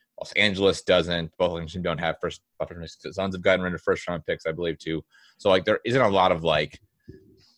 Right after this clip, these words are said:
turnaroundable assets out there for certain players, right? I mean, I think when you look at selling, look at guys on expiring deals who will be back next year, maybe don't, you can't,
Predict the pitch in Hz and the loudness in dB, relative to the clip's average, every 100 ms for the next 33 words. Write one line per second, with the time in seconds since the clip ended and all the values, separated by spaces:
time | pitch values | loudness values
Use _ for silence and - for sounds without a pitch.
0 | _ - _ _ _ _ - - 117 107 | _ -20 _ _ _ _ -6 4 6 6
1 | 95 95 85 80 90 90 113 113 110 117 | 6 6 4 4 2 0 -2 0 2 2
2 | 113 120 127 120 123 120 107 104 101 107 | -2 -4 -6 -2 2 4 4 4 4 2
3 | 98 143 131 117 - - 101 95 90 82 | 0 0 0 -2 0 2 2 2 -4 0
4 | 87 85 80 - 107 117 113 92 92 87 | 0 0 -6 -2 0 2 0 0 0 0
5 | 85 87 107 98 92 - - 90 82 82 | -8 -2 -2 0 -4 -6 -6 -2 -2 -4
6 | - - 95 92 | -8 -8 -6 -6